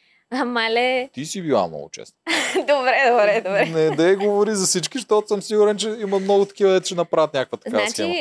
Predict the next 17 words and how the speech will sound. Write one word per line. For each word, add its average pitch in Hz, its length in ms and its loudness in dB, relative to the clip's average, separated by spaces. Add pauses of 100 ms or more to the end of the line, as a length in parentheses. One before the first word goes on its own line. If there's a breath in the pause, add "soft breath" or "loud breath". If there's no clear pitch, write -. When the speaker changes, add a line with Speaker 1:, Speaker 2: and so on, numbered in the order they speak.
(100)
Speaker 1:
а, 254 140 -4
точно 294 460 -10
Станимир 240 520 -8
си 359 200 -16
беше 269 240 -4
оставил 262 340 -4
един 254 260 -6
свичер 294 640 -10
в, 330 200 -10 (220)
а, 320 40 -4 (300)
нашата 349 420 -8
част 262 320 -6
на 233 80 -12
оградата. 202 540 -12
И 226 140 -12
нас, 240 440 -8
а, 311 40 -8